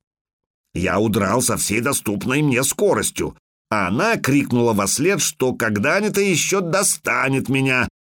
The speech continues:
и уж тогда-то у меня из задницы трава вырастет». Цири захихикала, представив себя Ярпана с травой, торчащей из штанов. Геральт буркнул что-то о женщинах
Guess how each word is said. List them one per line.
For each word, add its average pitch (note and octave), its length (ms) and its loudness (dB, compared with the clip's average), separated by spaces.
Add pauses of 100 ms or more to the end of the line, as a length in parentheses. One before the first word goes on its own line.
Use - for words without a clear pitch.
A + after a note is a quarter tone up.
и D#3 80 2
уж C#3 180 2
тогда-то A#2 460 0
у A2+ 80 2
меня E3 260 0
из C3 120 2
задницы F3 540 0
трава D3 400 2
вырастет». G#2+ 680 0 (720)
Цири B3+ 360 0
захихикала, A#2+ 920 0 (360)
представив A2 640 0
себя D#2+ 180 -4
Ярпана F#3+ 600 0 (160)
с - 160 -4
травой, A#2 400 2
торчащей C#3 680 -2
из C3 220 -2
штанов. G#2 560 -2 (1160)
Геральт G#2 380 2
буркнул G2+ 460 2
что-то F2+ 320 -2
о G#2 60 0
женщинах D#3 720 0